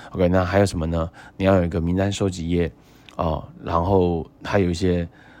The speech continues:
呃，还有一些我们叫 launch 嘛，就是一个，一个，一个模式，这个模式来创造你的这个 revenue 营业额、预售模式等等之类的。OK，那我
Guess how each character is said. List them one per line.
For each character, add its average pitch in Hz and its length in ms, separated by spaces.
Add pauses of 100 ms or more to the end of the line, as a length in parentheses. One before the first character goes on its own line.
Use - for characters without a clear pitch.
(100)
呃， 90 200 (200)
还 127 160
有 92 100
一 92 60
些 92 480
我 82 40
们 85 60
叫 87 100
launch 90 600
嘛， 50 200
就 90 120
是 82 200
一 80 100
个， 71 320 (600)
一 92 100
个， 90 260
一 101 80
个 117 80
模 95 280
式， 98 260
这 107 100
个 104 60
模 87 160
式 90 160
来 80 160
创 107 240
造 95 140
你 80 140
的 80 180
这 82 120
个 82 100
revenue 82 440
营 82 180
业 80 200
额、 65 60 (340)
预 117 180
售 92 260
模 80 280
式 82 280 (140)
等 101 160
等 98 120
之 90 120
类 78 180
的。 - 140 (460)
OK， 170 180
那 180 140
我 95 360